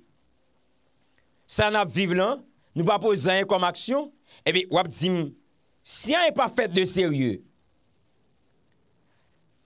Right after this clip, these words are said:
fòs la prantre la, lapolis ap la, misyon ap la. Wi, nou ka gon ti sekirite pou, pou de, twa, kat, senk lane, men apre l ap tounen ankò. Apre l ap tounen ankò.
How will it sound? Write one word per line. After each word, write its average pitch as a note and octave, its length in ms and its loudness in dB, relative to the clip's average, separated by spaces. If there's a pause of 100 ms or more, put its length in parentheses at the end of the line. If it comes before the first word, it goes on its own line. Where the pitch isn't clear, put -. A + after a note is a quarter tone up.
(260)
fòs B3 240 0
la C4+ 160 4
prantre D4+ 320 2
la, G#3 200 4
lapolis C4 600 0
ap - 240 0
la, F#3 200 4
misyon A#3+ 440 0
ap E4 240 0
la. F#3 160 2 (1000)
Wi, B3 480 2
nou A#3 160 -2
ka E4 160 2
gon C4 200 0
ti B3 120 -10
sekirite A3+ 680 0
pou, F#3+ 380 -2 (560)
pou A#3+ 180 0
de, G#3 200 2
twa, G3+ 200 0
kat, F#3+ 240 -2
senk F#3+ 240 -2
lane, F3 460 2 (500)
men E3 160 -2
apre G3+ 240 0
l A3 80 4
ap - 120 -10
tounen A3+ 240 2
ankò. C4 200 2 (1800)
Apre A#3+ 280 0
l C4 80 2
ap G3 120 -4
tounen B3 320 2
ankò. G3 220 0